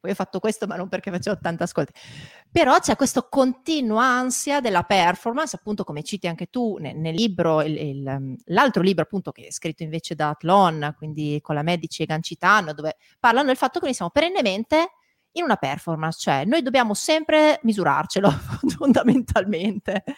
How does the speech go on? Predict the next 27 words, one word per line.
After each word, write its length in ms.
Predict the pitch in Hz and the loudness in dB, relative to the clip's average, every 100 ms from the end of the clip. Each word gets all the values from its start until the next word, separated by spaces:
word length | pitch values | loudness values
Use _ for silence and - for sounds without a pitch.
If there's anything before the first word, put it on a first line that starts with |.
| - - - | -14 -20 -20
Quindi 180 | - 156 | -12 -4
faccio 180 | 190 | -2
il 80 | 285 | 0
podcast, 360 | 262 277 285 285 | 4 4 2 2
me 60 | |
lo 60 | 262 | 2
misuro, 300 | 277 254 277 | 4 4 2
faccio 220 | 269 254 | 2 0
il 60 | 247 | 0
video, 140 | 262 | 0
me 100 | 269 | 2
lo 100 | 269 | 2
misuro, 400 | 277 254 277 - | 0 0 0 0
ma 140 | - 190 | 0 0
perché 380 | - 302 - 302 | 2 0 2 2
ci 120 | 370 | 2
sbattono 460 | 226 180 214 - 294 | 2 2 2 2 0
in 80 | |
faccia 380 | 196 185 196 - | 2 0 0 0
questi 340 | 311 185 - 208 | -2 -2 0 2
numeri, 420 | 240 233 240 277 | 4 4 2 0
mi 180 | 202 214 | 0 -2
piace, 760 | - 233 165 170 180 170 165 160 | 2 2 2 0 0 2 2 0
dislike 880 | 202 214 240 233 247 - 285 294 - | -4 -2 0 2 0 -2 0 2 0
e, 420 | 160 151 143 131 | -2 -2 -4 -6
e 60 | 190 | -4
visualizzazioni? 580 | 202 185 165 170 180 | -2 -2 -4 -6 -8